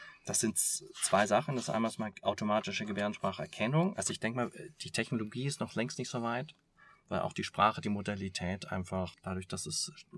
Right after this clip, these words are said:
der drei D Raum verwendet wird, das nicht manuelle, ist es um einiges komplexer. Gebärdenspracherkennung wird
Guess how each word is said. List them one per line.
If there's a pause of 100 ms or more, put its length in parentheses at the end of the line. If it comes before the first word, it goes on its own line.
der
drei
D
Raum
verwendet
wird,
das
nicht
manuelle, (580)
ist
es
um
einiges
komplexer. (640)
Gebärdenspracherkennung (560)
wird